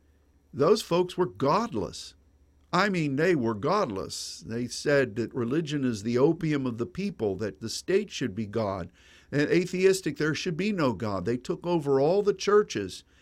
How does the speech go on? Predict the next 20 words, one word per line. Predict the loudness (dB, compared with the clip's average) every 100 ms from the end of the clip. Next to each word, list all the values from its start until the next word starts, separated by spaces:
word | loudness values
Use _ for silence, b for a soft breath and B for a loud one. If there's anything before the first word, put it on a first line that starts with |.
| b b b b
and | 0 2
they, | 4 2 0
they | 2 4 2 -2 -6
converted | -2 0 4 6 6 4 -2
them. | -4 -2
We, | -2
we | 0 0
were | 2 2
in | 2
Moscow | 2 2 0 2 6 6 4
and | 0
Saint | 0 0 0
Petersburg, | 0 2 2 2 2 4
and | 2
we | 2 0
saw | 0 2 2 2 b b b b -4
a |
number | 0 2 6 6
of | 4
churches | 6 6 6 2 2 0 -8